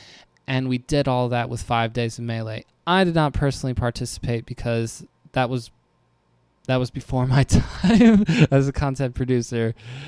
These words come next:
person, creator, excuse me. But I was able to witness that, and it was amazing. Stuff like the Squid House as well, by the way. Shout outs to the Splatoon community. What a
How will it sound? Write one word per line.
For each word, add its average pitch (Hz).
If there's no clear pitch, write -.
person, 120
creator, 123
excuse 131
me. 113
But -
I 120
was 117
able 113
to -
witness 123
that, 110
and 113
it 113
was 110
amazing. 123
Stuff -
like 113
the 120
Squid 110
House 107
as 110
well, 110
by 113
the 113
way. 113
Shout 110
outs 110
to 113
the 113
Splatoon 110
community. 123
What 151
a 170